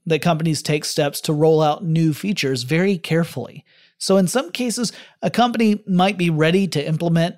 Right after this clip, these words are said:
a brand new feature, at least from a technological level. However, they'll hold back.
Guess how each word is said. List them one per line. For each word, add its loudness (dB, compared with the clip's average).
a -2
brand 2
new 2
feature, 0
at -6
least 0
from 0
a -4
technological 0
level. 2
However, 4
they'll 4
hold 2
back. -2